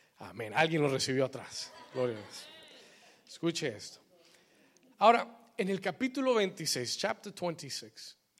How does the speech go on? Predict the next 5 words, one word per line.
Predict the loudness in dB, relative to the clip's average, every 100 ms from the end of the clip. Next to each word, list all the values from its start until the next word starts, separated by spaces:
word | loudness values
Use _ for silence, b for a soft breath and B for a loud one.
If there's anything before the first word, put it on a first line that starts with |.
| _
versículo | -12 -8 -6 -6 -4 0
uno, | 0 -2 -8 -16 -20 _ _ _ b b b b b b _
este | -6 -6 -6 -8
capítulo | -6 -4 -4 -4 -4 -4
comienza | -2 -2 -2 -2 -4 -10 -12